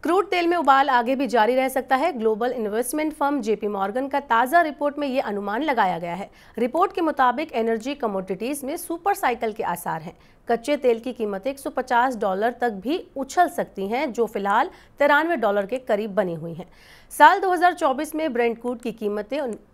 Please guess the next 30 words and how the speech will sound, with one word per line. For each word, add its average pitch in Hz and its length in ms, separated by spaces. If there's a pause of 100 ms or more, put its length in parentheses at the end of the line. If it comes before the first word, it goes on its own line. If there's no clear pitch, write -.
नब्बे 240 340
से 370 140
लेकर 262 320
एक 320 120
सौ 330 120
दस 277 320
डॉलर 220 280
के 302 160
बीच 247 340
रहने 233 380
की 262 120
संभावना 202 480
जताई 214 340
गई 170 180
है। 180 140 (360)
इस 277 140
बीच 370 260
बढ़ती 285 340
कीमतों 277 440
के 320 120
कारण 226 460
इक्कीस 254 360
सितंबर 226 420
को 349 120
भारतीय 254 520
बास्केट 214 500
में 311 140
क्रूड 311 360
की 285 120
कीमत 233 360